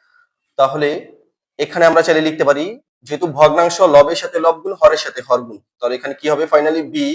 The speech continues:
root over four A square minus b square, দুই দুগুণে কত? চার। ওকে, so finally আমি সূত্রটাকে এইভাবে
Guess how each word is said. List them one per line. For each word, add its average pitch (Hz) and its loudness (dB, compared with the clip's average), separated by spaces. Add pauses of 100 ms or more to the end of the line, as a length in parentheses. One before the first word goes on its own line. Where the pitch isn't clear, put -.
(680)
root 131 -8
over 143 4 (280)
four 165 -4 (180)
A - -4 (140)
square 147 -4
minus 127 -2 (100)
b - -20 (200)
square, - 0 (120)
দুই 135 -8
দুগুণে 147 -6
কত? 160 -8 (840)
চার। 139 2 (1200)
ওকে, 143 -8 (420)
so - -12 (140)
finally 160 4
আমি 156 -2
সূত্রটাকে 151 -8
এইভাবে 135 -4